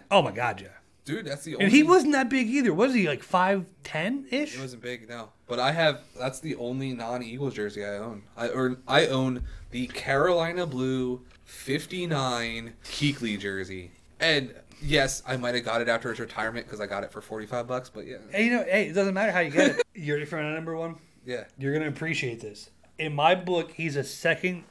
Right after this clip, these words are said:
Speaker 1: greatest wide receiver ever. From the University of Pittsburgh, Larry Fitzgerald.
Speaker 2: Oh, dude.
Speaker 1: More tackles than he does drops.
Speaker 2: Yep.
Speaker 1: That's all you have to say.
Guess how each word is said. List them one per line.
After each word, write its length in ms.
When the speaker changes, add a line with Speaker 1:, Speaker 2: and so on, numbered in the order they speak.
Speaker 1:
greatest 400
wide 220
receiver 440
ever. 380
From 200
the 80
University 800
of 100
Pittsburgh, 480
Larry 560
Fitzgerald. 1120
Speaker 2:
Oh, 280
dude. 400
Speaker 1:
More 720
tackles 640
than 160
he 80
does 380
drops. 720
Speaker 2:
Yep. 140
Speaker 1:
That's 200
all 180
you 140
have 180
to 80
say. 340